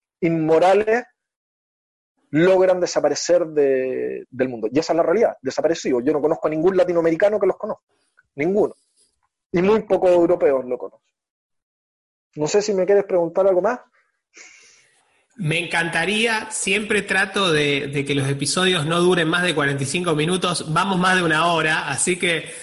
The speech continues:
Speaker 2: yo lo que te propongo, Ignacio, porque, a ver, me, me encanta escucharte, se nota que sabés mucho de estos temas y además que, digamos, sos un apasionado, o sea, lo que hace, digamos, doblemente gustoso escucharte.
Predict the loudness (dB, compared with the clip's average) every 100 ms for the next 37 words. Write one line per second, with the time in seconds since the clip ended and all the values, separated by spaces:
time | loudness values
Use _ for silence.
0 | -12 -4 0 0 0 -2 -2 -2 -2 -2
1 | 2 0 2 -2 -2 -4 -4 -4 -2 -2
2 | -2 -2 -4 -8 -4 -4 -4 -4 -4 -4
3 | -6 -2 0 -2 0 -2 -2 -4 -4 -2
4 | -4 -4 -8 -8 -4 -4 -2 -2 -4 -2
5 | -2 -2 -4 -6 -10 -6 -4 -4 -4 -4
6 | -4 -4 -6 -6 -6 -4 -4 -6 -8 -10
7 | -12 -12 -10 -4 -4 -2 -4 -4 -4 -2
8 | 0 0 -2 -4 -4 -4 -2 -2 -4 -2
9 | -2 -2 -2 -4 -4 -2 2 2 0 -2
10 | -2 -4 -4 -8 -6 -4 -2 -4 -6 -10
11 | _ _ _ _ -8 -4 -6 -2 -2 -2
12 | -4 -6 -8